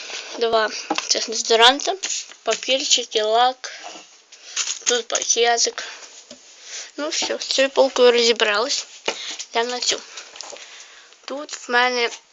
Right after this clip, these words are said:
лежать ці якісь штучки для ванни. Да. Окуляри мої і мамині. Тут диски з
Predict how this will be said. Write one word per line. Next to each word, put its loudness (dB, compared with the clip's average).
лежать -4
ці 0
якісь -4
штучки 2
для -2
ванни. 4
Да. -2
Окуляри 6
мої 0
і -4
мамині. -2
Тут -2
диски 0
з -8